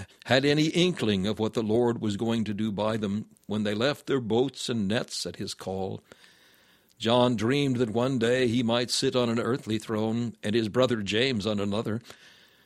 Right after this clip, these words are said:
But that was not to be. Yet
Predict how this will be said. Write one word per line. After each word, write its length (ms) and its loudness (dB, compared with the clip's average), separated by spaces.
But 140 -8
that 220 4
was 140 2
not 240 2
to 80 0
be. 380 0
Yet 460 2